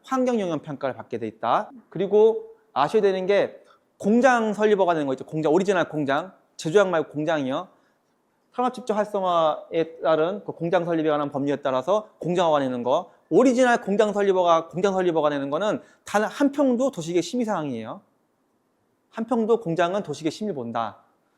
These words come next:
그리고 보시면, 자, 도시계획 심의부터 먼저 알려드릴게요. 말 나온 김에. 자연 녹지나 계획 관리 지역은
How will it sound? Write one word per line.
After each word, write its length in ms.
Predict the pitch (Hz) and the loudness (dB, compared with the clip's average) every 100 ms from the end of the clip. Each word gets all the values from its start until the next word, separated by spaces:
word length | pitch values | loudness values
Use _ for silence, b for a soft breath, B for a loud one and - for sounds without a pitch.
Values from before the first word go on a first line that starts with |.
| _ _ | _ _
그리고 640 | - 185 214 214 123 - - b b b b _ _ - | -2 4 8 8 6 -4 -20 b b b b _ _ -6
보시면, 500 | 170 214 220 139 - - - | -2 0 0 0 -6 -12 0
자, 240 | 156 - - _ | 0 0 -12 _
도시계획 380 | - 214 233 240 | -2 0 2 0
심의부터 380 | - 277 262 240 | 2 0 2 2
먼저 120 | 190 | 4
알려드릴게요. 480 | 147 139 147 - 139 | 2 2 -4 -6 -2
말 160 | 127 | 0
나온 180 | 139 139 | 0 -2
김에. 300 | 127 165 247 - _ _ _ | -4 -4 -6 -16 _ _ _
자연 380 | - 202 262 262 | 2 6 6 6
녹지나 460 | 254 254 247 247 240 | 4 2 0 2 2
계획 280 | 202 220 | 2 2
관리 240 | 220 226 202 | 4 2 4
지역은 520 | 208 196 226 226 | 4 6 6 4